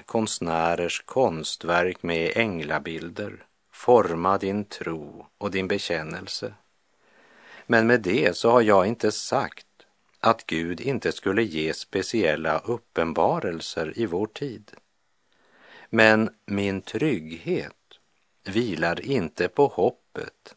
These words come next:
om att jag skulle ha en egen skyddsängel, men på Kristi kärlek som går långt utöver vad någon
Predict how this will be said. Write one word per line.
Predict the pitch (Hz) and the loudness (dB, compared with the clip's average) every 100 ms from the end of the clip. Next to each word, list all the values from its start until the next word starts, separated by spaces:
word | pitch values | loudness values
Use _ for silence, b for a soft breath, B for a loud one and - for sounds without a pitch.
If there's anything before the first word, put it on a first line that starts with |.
| - | -4
om | 104 | 2
att | 107 113 | 4 4
jag | 78 69 | 0 -2
skulle | - - 85 95 | -4 -6 -2 0
ha | 95 76 | 0 0
en | 76 76 - | 0 -4 -6
egen | 117 101 71 67 71 - | -6 -4 -6 -8 -8 -6
skyddsängel, | - 123 82 - - 123 117 104 101 - _ _ _ _ B B B B B | -4 -2 -4 -8 -8 -8 -8 -10 -14 -20 _ _ _ _ B B B B B
men | 104 95 | 4 4
på | 95 95 | 4 0
Kristi | - 101 123 123 - - 120 | 0 0 0 -2 -6 -2 -4
kärlek | 123 147 113 76 71 82 - _ - _ _ b b b | 0 0 0 -2 -6 -8 -10 _ -20 _ _ b b b
som | - 101 | -2 0
går | 95 92 95 92 | 4 4 4 2
långt | 90 85 135 87 76 - - | -2 0 0 0 -4 -10 -12
utöver | - 123 - 76 95 95 78 | -6 -6 -4 -2 -2 -2 -2
vad | 76 80 80 | -2 0 0
någon | 80 80 120 104 73 - - 170 123 73 69 | 0 -4 -2 -2 -4 -8 -8 -4 -4 -6 -12